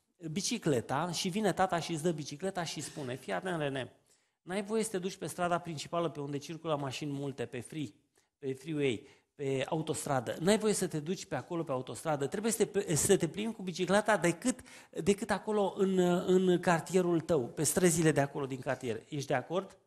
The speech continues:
Bun, bine. Tata și mama, fiți atenți,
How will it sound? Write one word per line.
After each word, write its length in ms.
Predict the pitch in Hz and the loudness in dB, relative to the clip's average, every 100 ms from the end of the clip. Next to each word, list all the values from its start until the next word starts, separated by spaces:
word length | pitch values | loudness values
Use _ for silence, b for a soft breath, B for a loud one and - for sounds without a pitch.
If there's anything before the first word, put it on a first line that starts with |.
| _ _ _ _ _ _ _ _ _ _ _ _ _ _ | _ _ _ _ _ _ _ _ _ _ _ _ _ _
Bun, 1040 | _ 127 120 117 110 107 107 107 107 110 117 117 | _ -16 -8 -6 -4 -4 -4 -4 -4 -6 -10 -10
bine. 720 | 113 110 110 104 107 107 _ b b b b b _ | -10 -8 -6 -6 -4 -8 _ b b b b b _
Tata 300 | - 294 294 | 4 6 8
și 160 | - 285 | 6 6
mama, 380 | 359 370 349 311 | 10 12 12 8
fiți 240 | 190 160 | 8 8
atenți, 640 | 220 233 330 320 - - | 6 10 8 8 6 0